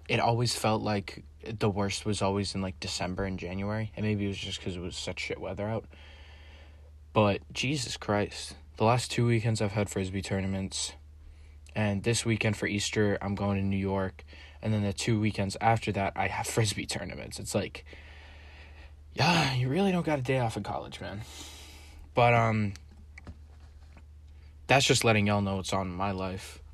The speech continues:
Um, that's partially an excuse for no podcasts. I don't have a lot of time anymore.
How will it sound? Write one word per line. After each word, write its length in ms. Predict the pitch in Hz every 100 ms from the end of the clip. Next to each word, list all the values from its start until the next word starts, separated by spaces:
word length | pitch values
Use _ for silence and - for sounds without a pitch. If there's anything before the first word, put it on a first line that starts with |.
| -
Um, 520 | 107 101 98 95 92 - - - - - -
that's 160 | 120
partially 480 | - 113 107 113 107
an 100 | 104
excuse 380 | 98 - 104 101
for 140 | -
no 120 | 101 98
podcasts. 640 | 101 95 - 101 92 - -
I 60 |
don't 100 | 104
have 140 | 95 92
a 20 |
lot 140 | 95
of 100 | 92
time 260 | - 101 95
anymore. 460 | 98 95 95 98